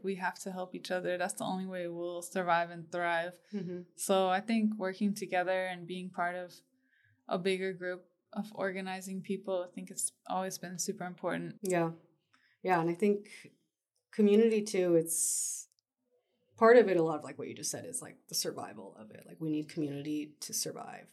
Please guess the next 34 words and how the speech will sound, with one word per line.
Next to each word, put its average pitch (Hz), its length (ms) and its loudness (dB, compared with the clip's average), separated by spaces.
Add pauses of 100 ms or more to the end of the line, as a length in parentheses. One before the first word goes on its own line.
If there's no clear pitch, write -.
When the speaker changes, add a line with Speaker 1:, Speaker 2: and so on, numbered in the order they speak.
Speaker 2:
but 156 120 -2
we 165 140 2
also 156 400 -4
need 151 260 -6
the 151 60 -14
community - 640 -14
to - 440 -12 (320)
celebrate. - 680 -8 (480)
And 143 400 -6 (560)
I, 170 220 0
I 180 80 2
think 175 200 4
that 160 140 0
you 170 100 0
kind 156 220 -2
of 156 120 -8 (200)
walk 156 300 0
that 151 220 -2
line 151 360 -2
with 160 180 -8
your 147 120 -4
brand 127 440 -6 (140)
too, 131 320 -2
of, 113 100 -14
like, 151 240 -10
moving 160 300 -2
it - 160 -10
beyond 131 640 -8
just - 800 -6 (540)
recognizing 151 720 -2
and 151 160 -4 (300)
marginalized 156 600 -4
people 151 520 -2
and, 143 340 -8